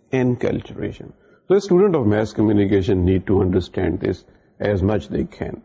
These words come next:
because they have to send their message across. And as far as this communication is concerned, we have talked so many times that a slight change, a very slight change, at the time of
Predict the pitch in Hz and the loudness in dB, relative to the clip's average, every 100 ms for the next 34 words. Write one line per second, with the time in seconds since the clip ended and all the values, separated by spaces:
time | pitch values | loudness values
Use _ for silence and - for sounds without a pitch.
0 | _ _ - 123 147 151 - _ 123 127 | _ _ -4 0 0 -2 -8 _ -2 0
1 | 139 147 117 101 104 98 98 87 87 - | 0 0 -4 -2 0 2 2 0 -2 -4
2 | 90 - - 135 101 - _ _ 110 120 | -4 -8 -4 -2 -2 -6 _ _ -4 0
3 | 123 127 127 117 120 101 110 98 104 - | 0 0 -2 0 0 0 0 0 -2 0
4 | 120 170 175 113 101 107 95 - 101 92 | 0 2 2 0 0 2 0 0 -4 0
5 | 104 95 95 101 95 - 113 113 - - | 0 2 2 2 -2 -4 -4 -4 -8 -2
6 | 233 208 104 - - 90 - - - _ | 2 4 2 0 -2 -2 -2 -6 -10 _
7 | _ _ _ _ _ _ _ _ _ _ | _ _ _ _ _ _ _ _ _ _
8 | _ _ _ _ _ 185 175 - - 190 | _ _ _ _ _ -2 -2 -4 -2 0
9 | 226 233 - - _ _ _ _ 156 160 | 2 0 -2 -20 _ _ _ _ 2 2
10 | 95 90 - - _ _ _ _ _ _ | 2 -4 -12 -20 _ _ _ _ _ _
11 | _ _ 139 123 202 269 - - - - | _ _ -4 0 2 4 0 -2 -6 -6
12 | - - - - - _ _ _ _ _ | -6 -12 -20 -18 -20 _ _ _ _ _
13 | _ 120 120 131 - _ _ 175 190 196 | _ -2 0 -2 -4 _ _ 2 4 2
14 | 185 - - 143 | 0 -6 -4 -2